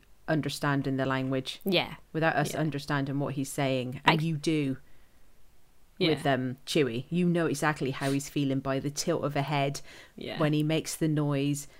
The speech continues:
Speaker 1: You know, depen-,
Speaker 2: <laughs>
Speaker 1: yeah, it's just, that's quite good.
Speaker 2: Thank you.
Speaker 1: Um,
Speaker 2: <laughs>
Speaker 1: yeah, no, no, I do, I, I really do love that. But he is, he's just, like, a big cuddly friend, and he's just so lovely.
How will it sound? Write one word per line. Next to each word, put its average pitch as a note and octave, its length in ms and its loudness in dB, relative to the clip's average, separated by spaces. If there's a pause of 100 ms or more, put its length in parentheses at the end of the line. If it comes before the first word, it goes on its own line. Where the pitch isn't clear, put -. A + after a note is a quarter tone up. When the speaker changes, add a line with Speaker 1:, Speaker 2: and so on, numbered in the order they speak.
Speaker 1:
You F4 60 2 (100)
know, E4+ 800 12
depen-, E4+ 40 -10 (160)
Speaker 2:
<laughs> - 140 -20
Speaker 1:
yeah, C#3+ 380 4
it's - 380 6
just, - 360 0 (340)
that's - 160 -16
quite - 160 -4
good. C#4 180 0 (140)
Speaker 2:
Thank F4 220 4
you. - 80 2
Speaker 1:
Um, - 280 12
Speaker 2:
<laughs> - 120 12 (340)
Speaker 1:
yeah, F3+ 220 10 (160)
no, E3+ 260 6
no, D#3+ 240 2
I E3 120 6
do, D#3+ 280 2
I, E3 240 2
I C3+ 80 2
really D#3+ 300 0
do D3 120 0
love C3 200 -4
that. - 160 -2
But G3 100 2
he C4+ 140 4
is, C4+ 80 2
he's G#3+ 140 -2
just, A#3+ 140 -2
like, A3+ 160 0
a F#3+ 100 4
big F#3 200 -2
cuddly F3 380 -4
friend, D#3 440 2
and D#3 140 -2
he's E3 160 -8
just - 220 -12
so - 60 -8
lovely. - 320 -10